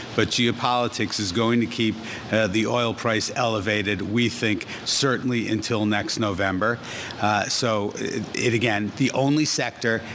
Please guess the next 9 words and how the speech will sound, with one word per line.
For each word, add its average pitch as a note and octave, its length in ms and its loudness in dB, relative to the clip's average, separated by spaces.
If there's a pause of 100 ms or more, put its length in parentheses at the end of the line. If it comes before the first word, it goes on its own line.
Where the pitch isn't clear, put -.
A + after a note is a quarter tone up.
(140)
that G#2+ 240 2
basically A#2 560 0
is G2+ 220 -2
pricing A2+ 480 2
in G#2+ 160 2
a G#2 40 -2
recession. G#2 640 -4 (480)
Uh, A2 240 4
healthcare, A#2+ 720 0